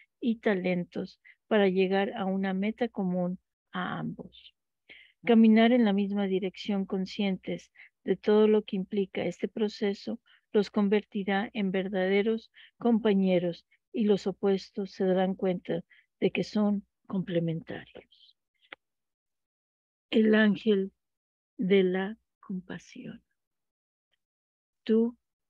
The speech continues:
y yo somos uno. Para lograr ser compasivo, lo que debes de hacer es igualarte y estar unido a los demás como a ti mismo. Pide a tu ángel que te ayude a comprender a los demás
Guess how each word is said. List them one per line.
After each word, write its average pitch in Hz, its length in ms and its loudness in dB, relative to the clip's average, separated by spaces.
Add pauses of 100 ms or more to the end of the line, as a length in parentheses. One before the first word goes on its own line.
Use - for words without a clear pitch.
y 185 280 -4
yo 185 340 -4 (460)
somos - 640 -6
uno. 240 260 -12 (1500)
Para 226 240 6
lograr 220 400 6
ser 233 240 0
compasivo, 190 800 -2 (240)
lo 214 140 0
que 214 160 4
debes 208 400 6
de 190 140 4
hacer 196 340 -2
es 202 260 -4
igualarte 196 840 -2 (280)
y 220 100 0
estar 240 320 2
unido 208 540 4
a 208 120 -2
los 214 200 0
demás 185 500 -2 (300)
como 185 240 -2
a 170 60 -6
ti - 200 -12
mismo. 196 520 -10 (920)
Pide 240 340 6
a 226 60 2
tu 190 220 2
ángel 175 400 0
que 190 120 -16
te 190 160 -2
ayude 202 360 2
a 196 80 0
comprender 196 680 0
a 180 80 4
los 190 200 -2
demás 185 360 -4